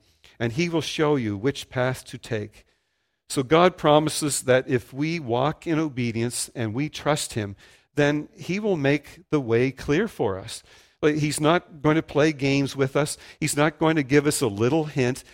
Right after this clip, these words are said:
and then get upset with us later that we never caught on to what he wanted us to do and we messed up our lives. But he called Samuel four times before Samuel knew what was going on. So if we don't understand it at first,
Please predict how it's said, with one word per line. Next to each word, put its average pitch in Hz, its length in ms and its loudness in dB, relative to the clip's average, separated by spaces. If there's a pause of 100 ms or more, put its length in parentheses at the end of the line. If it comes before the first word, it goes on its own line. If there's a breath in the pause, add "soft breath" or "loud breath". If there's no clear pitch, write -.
(180 loud breath)
and 143 160 0
then 147 160 2
get 127 180 2
upset 135 540 0
with 147 160 -2
us 151 160 -2
later 127 360 2
that 120 180 2
we 117 160 -4
never 123 320 0
caught 143 360 -4
on 123 340 0 (280 loud breath)
to 127 80 -6
what 127 240 2
he 135 140 0
wanted 123 400 0
us - 260 -2
to 131 140 -8
do 117 360 -2 (240 loud breath)
and 120 140 0
we 120 100 0
messed 120 380 0
up 135 140 0
our 143 180 2
lives. 113 520 -2 (360 soft breath)
But 127 100 0
he 151 120 0
called 151 340 4
Samuel 156 560 0
four 147 340 0
times 156 540 -2
before 123 340 -4
Samuel 143 500 0
knew 139 340 -2 (240 loud breath)
what 139 160 -2
was 117 180 -4
going 127 400 0
on. 123 480 -2 (460 soft breath)
So 156 200 2
if - 140 -4
we 196 140 -2
don't 180 260 2
understand 156 600 0
it 143 120 -2
at 117 140 0
first, 127 420 -4